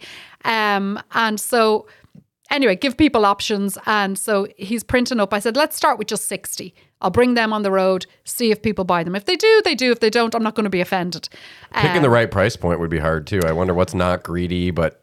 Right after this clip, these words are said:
Speaker 2: what's also gonna get your
Speaker 1: I'm
Speaker 2: money
Speaker 1: being
Speaker 2: back or
Speaker 1: told twenty-five dollars.
Speaker 2: I think that's reasonable for a shirt.
Speaker 1: And then you
Speaker 2: Yeah.
Speaker 1: buy two for forty.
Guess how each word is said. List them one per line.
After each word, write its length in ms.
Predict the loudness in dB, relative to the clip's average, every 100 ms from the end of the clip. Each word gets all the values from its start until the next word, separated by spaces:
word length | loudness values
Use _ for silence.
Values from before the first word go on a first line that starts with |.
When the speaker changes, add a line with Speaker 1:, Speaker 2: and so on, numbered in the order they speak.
| _
Speaker 2:
what's 240 | -6 -4 -2
also 280 | -2 -2 -2
gonna 240 | -2 -4
get 240 | -6 -4
your 80 | 0
Speaker 1:
I'm 60 | 2
Speaker 2:
money 80 | 2
Speaker 1:
being 80 | 2
Speaker 2:
back 180 | 2 2
or 40 |
Speaker 1:
told 380 | 2 2 0 -2
twenty-five 640 | -4 -2 -2 -2 0 0
dollars. 540 | 0 -2 -4 -10 -8 -4
Speaker 2:
I 40 |
think 160 | -4 -4
that's 200 | -6 -8
reasonable 320 | -12 -10 -12
for 160 | -10 -6
a 40 |
shirt. 80 | -2
Speaker 1:
And 100 | -2
then 140 | 0
you 80 | 0
Speaker 2:
Yeah. 40 |
Speaker 1:
buy 120 | 0 -2
two 280 | -2 -4
for 140 | -4 -4
forty. 640 | 0 0 0 -4 -14